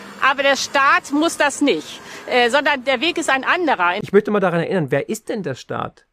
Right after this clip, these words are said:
Speaker 2: Sind nicht wir der Staat? Und warum können wir als Staat die Schulden nicht zurückzahlen, aber als Bürger dieses Staates müssen wir die Schulden zurückzahlen? Hm.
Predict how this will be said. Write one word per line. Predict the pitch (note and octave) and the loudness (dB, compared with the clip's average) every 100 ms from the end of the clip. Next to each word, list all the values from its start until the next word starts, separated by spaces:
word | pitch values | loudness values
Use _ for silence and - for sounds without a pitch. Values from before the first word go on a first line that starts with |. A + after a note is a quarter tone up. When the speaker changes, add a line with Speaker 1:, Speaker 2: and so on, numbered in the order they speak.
| - | -6
Speaker 2:
Sind | F3 | 0
nicht | E3+ - C3+ | 0 -2 -4
wir | B2+ F3+ | -2 0
der | G3+ | -2
Staat? | - - F#3 B3 - _ _ _ _ _ _ _ | -4 -6 -6 -6 -10 _ _ _ _ _ _ _
Und | - D3 | 0 2
warum | E3+ G#3+ G#3 | 2 2 -2
können | F#3+ D#3+ | 0 2
wir | G3+ - | 0 -2
als | F3+ | -6
Staat | - - D3 D#3+ A3 - _ _ _ _ _ _ | -8 -2 0 2 -2 -8 _ _ _ _ _ _
die | F3 | -10
Schulden | - F#3 F3 D#3+ | 0 0 0 -4
nicht | B3+ - | -4 -6
zurückzahlen, | F#3+ D3+ D3 - E3 E3 F#3+ | -6 -6 -6 -6 -4 -4 -6
aber | - D#3 D#3 C#3+ | -6 -4 -4 -4
als | C#3+ D3 | -4 -6
Bürger | - - C4 B3 | -12 -8 -6 -4
dieses | D#3 D3+ D3 | -4 -4 -4
Staates | D3+ C#3 E3 F3+ | -4 -4 -4 -4
müssen | G3+ B3 | -4 -4
wir | |
die | D3+ | -6
Schulden | - C#3 C3+ | -4 -6 -6
zurückzahlen? | - B2 - - A#2+ A#2+ G#2 _ _ - | -8 -10 -12 -12 -10 -10 -14 _ _ -6
Hm. | A#3+ G#3+ F#3 D#3+ C#3+ B2+ A#2+ A2+ | -4 -2 -2 -2 -2 -4 -6 -8